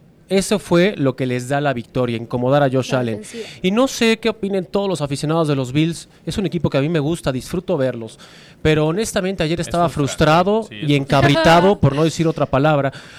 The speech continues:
Speaker 1: porque es imposible que vayan siete semanas y que tu esquema de juego, o tu es-, tu esquema ofensivo es,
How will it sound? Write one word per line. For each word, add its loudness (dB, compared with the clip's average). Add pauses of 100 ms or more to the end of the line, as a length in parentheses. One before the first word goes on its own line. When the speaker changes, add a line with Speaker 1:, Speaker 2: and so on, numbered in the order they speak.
Speaker 1:
porque 0
es -6
imposible 0 (140)
que 0
vayan 0
siete -2
semanas 0
y -6
que -6
tu -2
esquema 0
de 4
juego, 2
o -2
tu 0
es-, -4 (220)
tu 2
esquema 0
ofensivo 2
es, 0